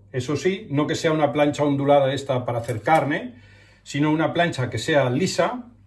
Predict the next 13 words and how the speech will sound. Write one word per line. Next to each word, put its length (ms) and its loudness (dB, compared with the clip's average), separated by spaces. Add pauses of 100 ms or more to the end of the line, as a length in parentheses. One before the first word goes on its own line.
(160)
yo 260 -2
creo 140 0
que 80 -2
es 80 -2
mucho 220 -2
mejor, 500 2 (420)
y 300 -2
las 220 0
pondremos 540 2
solo 520 0 (340)
de 120 0
la 180 2
parte 640 -2